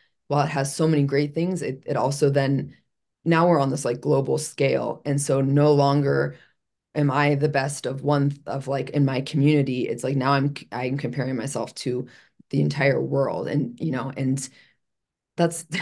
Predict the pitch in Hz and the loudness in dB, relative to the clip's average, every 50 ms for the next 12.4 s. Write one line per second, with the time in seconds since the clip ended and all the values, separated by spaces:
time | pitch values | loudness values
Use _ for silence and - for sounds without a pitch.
0 | - 233 170 143 - - - - - - _ - 165 165 160 160 - - 147 139 | 4 4 4 4 0 -8 -20 -20 -20 -12 _ 2 2 4 2 2 -2 -10 -6 0
1 | - 147 147 131 175 139 151 156 160 131 135 143 139 156 139 131 131 139 - - | 2 2 2 2 0 0 2 4 4 4 2 -2 -2 -4 -4 -4 -6 -8 -4 -2
2 | 170 143 139 135 - - 151 160 156 151 143 139 135 139 131 - - 139 143 - | -2 0 0 0 0 0 0 2 2 2 2 2 2 2 0 0 -2 -4 -4 -2
3 | 139 135 135 143 147 143 - - 143 143 123 127 120 - - - 135 135 123 123 | -2 -2 0 -2 -4 -4 -4 -8 -6 -4 -4 -4 -4 -6 -6 -6 -6 -6 -6 -8
4 | 120 - - 143 139 139 139 131 131 139 143 - - 139 135 127 127 135 143 - | -10 -10 -8 -6 -4 -2 -2 0 0 -2 -2 -2 -4 -2 -2 -2 -2 -4 -6 -8
5 | _ _ - - - _ _ _ _ _ _ _ _ _ _ _ _ _ _ - | _ _ -16 -16 -16 _ _ _ _ _ _ _ _ _ _ _ _ _ _ -4
6 | 151 135 127 - - - 151 139 139 147 139 139 139 135 139 139 139 139 139 - | -2 0 -2 -2 -2 0 2 2 2 2 2 2 4 4 2 2 4 4 2 2
7 | - 135 139 - - - - 135 139 131 - 139 143 - - _ _ _ _ _ | 0 -2 -4 -4 -6 -6 -6 -4 -4 -2 -4 -4 -6 -8 -12 _ _ _ _ _
8 | - - 165 160 160 160 165 175 175 170 156 151 147 139 139 - 151 135 131 131 | -2 0 2 4 6 6 6 6 6 4 4 4 2 2 2 2 0 0 0 2
9 | 143 143 143 135 135 127 110 110 143 143 - - _ _ - - - - 170 - | 0 0 2 0 -2 -2 -6 -8 -10 -12 -14 -20 _ _ -12 -4 -2 -2 0 -2
10 | - - - _ - - - - 151 139 139 139 - - - - 139 147 147 143 | -4 -6 -10 _ -12 -10 -4 -2 0 0 2 0 0 -2 -4 -6 -2 -2 2 2
11 | 151 147 127 92 - - - - - - _ - 131 135 135 131 120 - 151 170 | 2 2 2 0 -6 -10 -12 -14 -16 -18 _ -8 -6 -4 -2 -2 -4 -4 -6 -6
12 | 156 - 208 175 156 151 143 | 0 0 2 2 2 0 -2